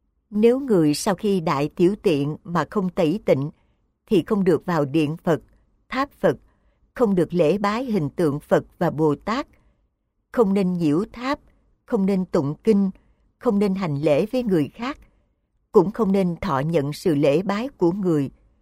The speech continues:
Không nên uống ăn, không được ngồi trên giường của chúng tăng, không được vào trong đại chúng, không được thuyết pháp, không được cầm kinh, tượng,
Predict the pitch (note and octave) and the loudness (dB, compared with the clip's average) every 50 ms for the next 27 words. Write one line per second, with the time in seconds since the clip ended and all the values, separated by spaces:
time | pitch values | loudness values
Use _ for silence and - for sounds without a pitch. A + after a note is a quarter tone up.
0 | _ _ _ _ _ _ _ _ _ _ _ _ - - A#3 F#3+ G3 G#3 G3 F3+ | _ _ _ _ _ _ _ _ _ _ _ _ -2 0 0 2 2 0 0 -2
1 | F3 - - G#3 G#3+ A#3 D#4 - - - G#3+ G#3 G#3 G3 F#3+ - _ _ _ _ | -2 -2 -2 0 0 0 -2 -6 -6 -4 -2 0 0 -2 -2 -6 _ _ _ _
2 | _ _ _ - B3+ G3 G3 F3 D#3+ C3+ - E3+ F3 E3+ D#3 C#3+ - - G#3+ F#3+ | _ _ _ 0 2 2 4 2 0 0 -2 0 0 2 2 2 0 0 0 0
3 | F#3 F3 D#3+ F3+ E3 D3+ C#3+ C#3 - - F#3 F3+ - A3+ A3 C4 D4 - - G3+ | 0 0 0 2 2 2 0 0 0 0 0 0 0 -4 -4 -4 -6 -4 -4 -2
4 | G3 G3 F#3 F3 _ _ _ _ _ _ _ _ _ _ _ _ _ _ _ _ | -2 -2 -4 -6 _ _ _ _ _ _ _ _ _ _ _ _ _ _ _ _
5 | - B3+ G3+ G3 F#3 E3+ - - - E3+ D#3 C#3+ C#3 - G#3+ F#3+ F3 F3 - C3+ | 0 0 2 2 2 2 0 0 0 -2 0 0 -2 -2 -4 -2 -2 0 0 0
6 | D3 - - - A3 G#3 B3 D4+ E4+ - _ _ _ _ _ _ _ _ _ _ | -2 -2 -4 -2 -2 -2 -2 -4 -8 -12 _ _ _ _ _ _ _ _ _ _
7 | _ - C4 A#3 G3+ G3 E3+ C#3+ - - - - A#3+ C4 C4+ - - - B3+ C#4 | _ -2 -2 0 0 2 0 -2 -2 -4 -8 -8 -6 -6 -6 -8 -6 -4 -4 -4
8 | D#4+ - _ _ _ _ _ _ _ _ _ _ _ _ _ _ _ - B3+ G#3 | -4 -8 _ _ _ _ _ _ _ _ _ _ _ _ _ _ _ 0 2 2
9 | G3+ F3 E3+ C#3 - _ _ - F3+ D#3 D3 C#3 - - - A3 G#3 G3+ G3+ G3 | 2 2 0 0 -2 _ _ 0 2 2 2 -2 -4 0 0 2 2 4 2 0
10 | G3 G3+ - _ _ _ _ - F#3+ D#3 C#3+ C#3+ C#3+ D#3+ | -2 -4 -8 _ _ _ _ 2 4 4 4 4 2 -2